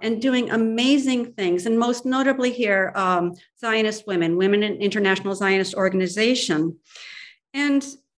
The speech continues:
um, they're not totally unknown, but it's fascinating, and they were doing something about Hitler. So I find her this amazing, reliable voice on what was going on there.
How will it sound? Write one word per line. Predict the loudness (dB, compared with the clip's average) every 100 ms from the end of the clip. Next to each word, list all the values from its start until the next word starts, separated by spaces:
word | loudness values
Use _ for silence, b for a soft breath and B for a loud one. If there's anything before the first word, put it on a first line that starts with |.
| _
um, | -4 0 2 2 -2 -6 -14 -4
they're | 0 0 -2 -6 -10 _ _ _ _
not | -2 0 -2 -4 -6
totally | -2 0 0 0
unknown, | 0 2 2 2 2 2 2 0 -2 -6 B B B _ -6
but | -2 -2 -2 -8
it's | -8 -4
fascinating, | -2 0 0 0 0 0
and | -2 0
they | 0
were | 0 -2 -2 -4
doing | 0 0 0
something | -2 -4 -2 -2
about | 2 0 0
Hitler. | -2 -2 0 -2 -4 _ b b b b
So | _ -4 -2 -2 -4
I | -2 -2
find | 0 0 0 0
her | -2 -2
this | -4 -6 -4
amazing, | -2 0 0 0 0
reliable | 2 2 2 0 0
voice | 2 0 0 -2
on | 0 2 0
what | 0
was | 0 0
going | -2 0 2
on | 2 0
there. | -2 -4 -8